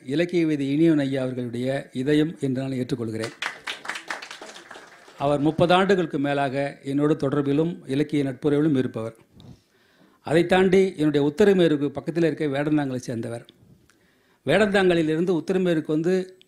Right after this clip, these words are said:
தமிழ் இலக்கிய மன்றத்தில் அவர் செய்த சாதனைகள் ஏராளம்.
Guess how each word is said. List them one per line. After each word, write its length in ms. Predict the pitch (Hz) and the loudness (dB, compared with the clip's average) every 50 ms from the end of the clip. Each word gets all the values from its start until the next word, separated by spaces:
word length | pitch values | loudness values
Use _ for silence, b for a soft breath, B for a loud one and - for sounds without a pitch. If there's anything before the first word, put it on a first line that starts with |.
| _ _ | _ _
தமிழ் 260 | _ 143 151 180 190 190 | _ -2 2 4 4 4
இலக்கிய 280 | 180 170 170 165 143 | 4 2 -2 -4 -6
மன்றத்தில் 480 | 143 139 127 135 - - 151 147 151 170 | -6 -6 -8 -10 -8 -4 -4 -4 -4 -6
அவர் 180 | 160 139 131 | -8 -8 -8
செய்த 280 | - - 156 160 160 151 | -6 -4 -4 -2 -2 -4
சாதனைகள் 520 | - - 127 139 143 147 143 139 147 143 | -4 -6 -6 -4 -2 -2 -2 -2 -2 -2
ஏராளம். 440 | 131 123 120 127 127 123 120 113 - | -2 -2 -4 -4 -4 -6 -8 -10 -14